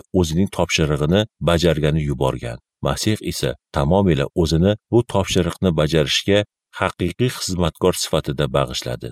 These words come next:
Shuning bilan, aziz birodarlar, mavzumiz o'z poyoniga yetdi. Bizning elektron pochtamizning manzili:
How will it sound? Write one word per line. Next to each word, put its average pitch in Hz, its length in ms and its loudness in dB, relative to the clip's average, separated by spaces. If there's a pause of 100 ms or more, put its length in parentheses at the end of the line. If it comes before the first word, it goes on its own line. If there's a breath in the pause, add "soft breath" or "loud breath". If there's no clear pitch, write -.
(360)
Shuning 98 320 2
bilan, 92 300 2
aziz 85 280 -2
birodarlar, 76 640 0 (180)
mavzumiz 85 680 2
o'z 87 240 2
poyoniga 71 500 0
yetdi. 64 420 -8 (260)
Bizning 92 400 0
elektron 85 520 2
pochtamizning 85 720 0
manzili: 64 420 -2